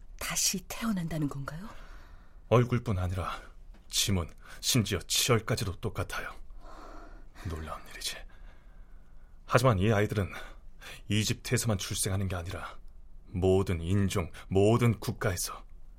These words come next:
Speaker 2: 무작위로 태어나요.
Speaker 1: 놀랍군요, 정말. 이 아이들의 예언대로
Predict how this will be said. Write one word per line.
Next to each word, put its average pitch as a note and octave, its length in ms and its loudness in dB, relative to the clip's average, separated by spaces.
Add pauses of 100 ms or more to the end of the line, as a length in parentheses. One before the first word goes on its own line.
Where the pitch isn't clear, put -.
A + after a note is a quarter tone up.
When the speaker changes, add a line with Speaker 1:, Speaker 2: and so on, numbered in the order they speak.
(800)
Speaker 2:
무작위로 - 460 -2
태어나요. - 440 -8 (880)
Speaker 1:
놀랍군요, G3 920 -2
정말. - 520 -8 (1400)
이 G#3 140 2
아이들의 F#3+ 460 0
예언대로 E3 500 -2